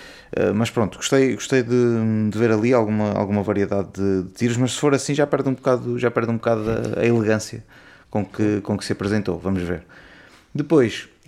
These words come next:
High no-, High, High on Life é um jogo do, de um dos co-criadores do, do Rick e Morty. Ele já tinha feito o, o Trover Saves the, the Universe, que era um dos jogos de V R mais engraçados que, que tive a oportunidade de jogar.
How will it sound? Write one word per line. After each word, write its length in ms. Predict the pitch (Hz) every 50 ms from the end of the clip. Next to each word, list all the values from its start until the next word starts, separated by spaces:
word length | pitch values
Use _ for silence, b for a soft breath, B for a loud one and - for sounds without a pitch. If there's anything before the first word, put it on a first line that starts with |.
| - _ - -
High 160 | 139 139 135
no-, 140 | 131 131 -
High, 480 | - 127 123 127 123 120 117 113 110 104
High 240 | 104 117 127 127 120
on 260 | 113 110 110 110 117
Life 320 | 123 139 - - - -
é 60 | - 113
um 180 | 110 110 107
jogo 280 | 98 101 107 107 98 101
do, 420 | - 107 104 101 101 101 98 98
de 100 | 98 104
um 60 | 110
dos 160 | 107 104 104 -
co-criadores 600 | - 104 95 - 90 101 98 98 101 90 90 90
do, 380 | 90 95 92 92 90 90 90
do 160 | 85 - 101 98
Rick 180 | 98 92 -
e 40 | 101
Morty. 320 | 95 98 104 101 - - 95
Ele 140 | 90 113
já 160 | 90 90 101 98
tinha 240 | - 101 101 98
feito 560 | 92 - - 98 92 - - 98 92 92 98 - B B B B B B B B B
o, 120 | - -
o 40 | 98
Trover 440 | - - 95 117 110 95 104 98 92
Saves 400 | - - 117 110 104 95 98 95
the, 300 | - 104 101 101 98 90
the 120 | 90 104
Universe, 640 | 101 101 107 110 107 104 95 98 101 101 - - - B B B B B B B B
que 80 | -
era 140 | 120 110 110
um 320 | 104 - - 87 107 104
dos 120 | 98 107 101
jogos 260 | 107 104 98 95 92 - _
de 80 | - 104
V 160 | 92 104 107
R 200 | 104 104 101 98
mais 340 | 95 98 104 113 117 110 101
engraçados 540 | 107 98 98 98 - - 104 98 - - -
que, 260 | - - 98 92 90
que 100 | - -
tive 140 | - 101 95
a 40 | 95
oportunidade 540 | 92 - - - 98 98 90 101 98 90
de 60 | 85 -
jogar. 280 | 95 90 98 98 95